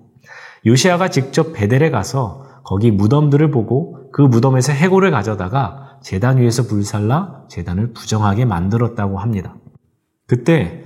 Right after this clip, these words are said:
한 무덤을 발견합니다. 이 무덤은 "베델의 제단이 훗날 더럽혀질 것이다. 그리고 그 일이 다윗의 자손인 요시아에 의해서 행해질 것을 당시 왕이었던 여로보암에게 하나님의 사람이 전했는데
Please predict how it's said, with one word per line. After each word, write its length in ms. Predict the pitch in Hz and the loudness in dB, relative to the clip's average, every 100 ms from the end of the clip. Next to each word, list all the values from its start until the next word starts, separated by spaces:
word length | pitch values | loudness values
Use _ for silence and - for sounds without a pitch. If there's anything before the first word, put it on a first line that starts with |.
| - | -14
한 420 | - 208 190 107 | -2 2 2 2
무덤을 500 | 104 151 131 123 95 | 2 2 2 0 -2
발견합니다. 800 | - 101 104 113 127 104 - - - _ _ _ _ | -2 -2 0 2 0 -2 -6 -16 -20 _ _ _ _
이 180 | 139 170 | 2 4
무덤은 640 | 131 117 120 170 92 82 - - - | 4 2 2 2 0 -6 -14 -20 -10
"베델의 680 | - 110 143 151 156 143 - | -2 2 2 2 0 -2 -10
제단이 680 | - 92 120 104 107 92 - - _ _ | -8 -4 -2 -2 -2 -6 -14 -20 _ _
훗날 560 | 170 156 165 107 - - | -2 0 2 0 -6 -16
더럽혀질 640 | - 104 131 - 156 127 110 | -4 0 0 0 -2 -2 -2
것이다. 600 | 120 - - 101 101 _ _ _ | -4 -6 -10 -10 -10 _ _ _
그리고 260 | 98 101 | -4 -4
그 200 | 104 135 | 0 2
일이 580 | 131 107 151 107 - - - | 4 4 2 0 -8 -20 -6
다윗의 440 | - 131 131 165 | 0 2 4 2
자손인 800 | 147 104 107 131 196 - - - | 2 0 0 2 0 -4 -14 -10
요시아에 560 | 92 95 101 151 143 147 | -4 -2 0 0 2 2
의해서 460 | 143 107 101 107 139 | 2 4 2 2 -2
행해질 580 | - 180 180 165 135 | 0 0 2 0 -2
것을 480 | - 98 165 123 - - - _ _ | -2 -2 -2 -2 -6 -20 -20 _ _
당시 360 | 92 101 107 120 | -2 -2 0 0
왕이었던 840 | 92 104 104 95 - 143 190 - | 2 2 0 -4 -2 -2 -2 -6
여로보암에게 1040 | 87 87 120 147 143 131 131 117 120 104 85 | -4 0 2 2 0 0 0 -2 -2 -2 -4
하나님의 460 | - 156 151 143 135 | -6 -2 0 0 0
사람이 440 | 131 123 117 113 | -2 -4 -2 -2
전했는데 800 | 113 120 147 117 92 98 165 - | 0 0 2 0 -2 -4 -4 -8